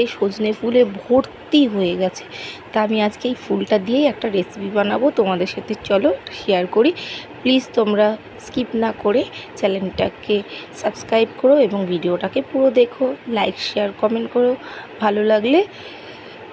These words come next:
শেয়ার করে দিও এবং সাবস্ক্রাইব করে নিও চ্যানেলটাকে। তা চলো, আমি অনেক ফুল, দেখো, তুলে নিয়ে এসেছি। নিচ থেকে অনেক ফুল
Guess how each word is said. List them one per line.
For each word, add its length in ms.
শেয়ার 340
করে 260
দিও 220
এবং 240
সাবস্ক্রাইব 540
করে 200
নিও 140
চ্যানেলটাকে। 480
তা 120
চলো, 220
আমি 200
অনেক 340
ফুল, 280
দেখো, 220
তুলে 260
নিয়ে 220
এসেছি। 260
নিচ 160
থেকে 200
অনেক 340
ফুল 220